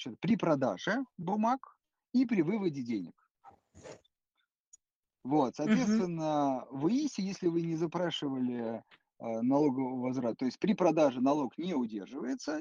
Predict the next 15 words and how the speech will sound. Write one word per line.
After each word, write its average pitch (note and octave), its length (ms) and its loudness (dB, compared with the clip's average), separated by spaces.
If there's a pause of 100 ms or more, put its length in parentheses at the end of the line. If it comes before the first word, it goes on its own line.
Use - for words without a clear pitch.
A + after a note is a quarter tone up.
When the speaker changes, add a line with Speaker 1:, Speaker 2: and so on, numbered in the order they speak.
Speaker 1:
и A3+ 100 2
при D#3+ 180 2
выводе, A3+ 400 2
если F#3+ 240 0
более F#3 400 0
трех D#3+ 220 -4
лет D3+ 180 -4
удерживается, C3+ 340 -16
тоже G#3 160 0
не C3+ 120 -4
удерживается. - 440 -16
Просто G#3 280 4
не C#3+ 100 8
удерживается C3+ 460 2
налог. - 240 -6